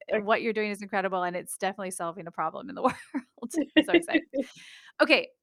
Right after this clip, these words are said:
Speaker 1: uh, would you rather, uh, make coffee or buy coffee out?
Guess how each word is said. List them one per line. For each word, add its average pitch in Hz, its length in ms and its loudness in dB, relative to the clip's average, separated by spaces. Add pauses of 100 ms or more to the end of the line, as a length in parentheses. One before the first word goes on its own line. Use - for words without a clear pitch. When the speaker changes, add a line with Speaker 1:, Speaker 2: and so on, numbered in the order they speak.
Speaker 1:
uh, 226 540 6
would 277 180 -2
you 311 100 -2
rather, 185 520 0 (300)
uh, 185 220 2 (180)
make 233 260 -4
coffee 330 640 0
or 214 140 2
buy 196 200 2
coffee 180 340 -6
out? - 220 -6